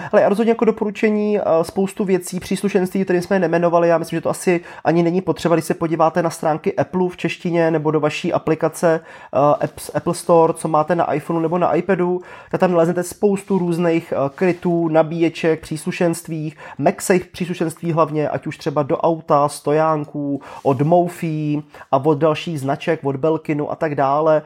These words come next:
Je toho celá plejáda a já si myslím, že jako asi nemá cenu to každý rok zmiňovat, že tam nalezete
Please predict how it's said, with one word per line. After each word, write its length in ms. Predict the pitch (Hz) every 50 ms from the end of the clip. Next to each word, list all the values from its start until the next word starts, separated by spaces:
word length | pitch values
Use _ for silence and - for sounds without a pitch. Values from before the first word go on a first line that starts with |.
| - - - - -
Je 80 | 143
toho 200 | - 190 170 185
celá 340 | - - - 185 180 180 180
plejáda 500 | 180 - 160 143 151 151 165 160 170 160
a 40 | 147
já 120 | 147 151
si 120 | 151 - 165
myslím, 260 | 151 147 - 160 156
že 60 | 147 143
jako 160 | - - -
asi 220 | 147 - - 175
nemá 300 | 165 156 156 156 151 147
cenu 280 | 151 - 165 156 156 151
to 120 | - 160
každý 340 | - - 147 139 139 156 151
rok 140 | 156 156 139
zmiňovat, 520 | 131 131 139 143 147 151 139 143 143 135
že 80 | 139 143
tam 260 | 147 151 143 139 139
nalezete 480 | 135 139 139 131 147 139 - 147 139